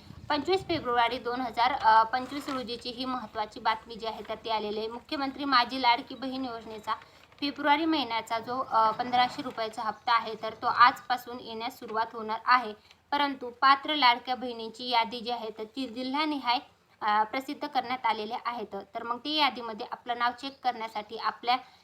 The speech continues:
चॅनलवर तुम्ही व्हिजिट नक्की करा आणि तिथून तुमचं नाव यादीमध्ये आहे किंवा नाही हे चेकआउट नक्की करा. त्यानुसारच, अ, ही यादी जी आहे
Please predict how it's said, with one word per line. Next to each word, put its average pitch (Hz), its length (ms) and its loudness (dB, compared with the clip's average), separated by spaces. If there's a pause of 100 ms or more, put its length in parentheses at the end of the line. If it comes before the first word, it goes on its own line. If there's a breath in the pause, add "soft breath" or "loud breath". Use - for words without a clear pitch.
(120 loud breath)
चॅनलवर 254 500 2 (120)
तुम्ही 240 320 -8
व्हिजिट 240 380 -8
नक्की 269 260 -8
करा 226 220 0
आणि 214 320 -4
तिथून 277 240 -6
तुमचं 247 300 -8
नाव 226 160 0
यादीमध्ये 220 560 -6
आहे 240 260 0
किंवा 220 320 -4
नाही 214 320 -4
हे 254 180 -8
चेकआउट 240 460 -4
नक्की 247 280 -10
करा. 196 240 -4 (400 soft breath)
त्यानुसारच, 277 720 4
अ, 226 280 4
ही 233 160 -6
यादी 233 320 4
जी 220 100 -6
आहे 240 240 -4